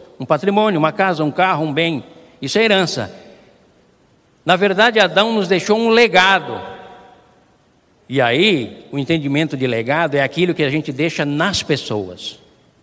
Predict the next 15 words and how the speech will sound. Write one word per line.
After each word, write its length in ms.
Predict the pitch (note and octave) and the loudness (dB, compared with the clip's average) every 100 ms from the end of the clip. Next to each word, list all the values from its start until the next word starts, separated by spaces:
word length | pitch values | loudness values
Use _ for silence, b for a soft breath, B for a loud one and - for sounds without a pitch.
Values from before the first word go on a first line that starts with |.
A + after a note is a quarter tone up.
| _ | _
E 100 | - | 0
Adão 400 | C#3 B2 F3+ B3+ | 0 4 4 4
nos 200 | G3+ E3+ | 2 0
deixou 300 | D#3+ D3+ D#3+ | -2 -2 -2
um 120 | F#3+ G3+ | 0 0
legado. 500 | G3 D3 B2 A2 G2 - - _ _ _ _ _ | 0 -2 -4 -6 -14 -20 -20 _ _ _ _ _
E 160 | - F#3 | 2 4
esse 240 | B3 B3 | 4 2
legado 380 | F3 D#3+ F#3 G#3 | 0 2 2 2
eu 80 | F#3 | 0
passei 280 | F#3 E3 F#3+ | 0 0 0
para 80 | G3+ | 0
os 60 | |
meus 180 | G3+ G3+ | 0 0
filhos. 480 | G3+ G3 D#3+ - | 0 -2 -2 -6